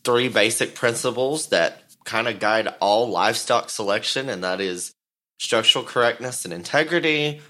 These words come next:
muscularity, and show ring look and appeal. And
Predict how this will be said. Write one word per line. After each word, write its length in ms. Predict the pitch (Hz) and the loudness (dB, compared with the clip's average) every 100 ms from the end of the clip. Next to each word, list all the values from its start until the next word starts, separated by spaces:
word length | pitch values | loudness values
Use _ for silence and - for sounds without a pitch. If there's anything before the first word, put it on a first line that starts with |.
| _ | _
muscularity, 880 | 110 110 - 123 110 117 127 139 131 | -2 -2 0 2 4 4 2 0 -2
and 300 | 98 98 - | -4 -6 -8
show 240 | - 107 | -2 0
ring 320 | 110 120 117 104 | 0 0 0 -2
look 240 | 113 - | -4 -4
and 80 | 101 | -8
appeal. 560 | 92 - 226 113 - _ _ _ _ _ _ - | -8 -4 -2 -4 -8 _ _ _ _ _ _ -2
And 320 | 120 104 | 0 -2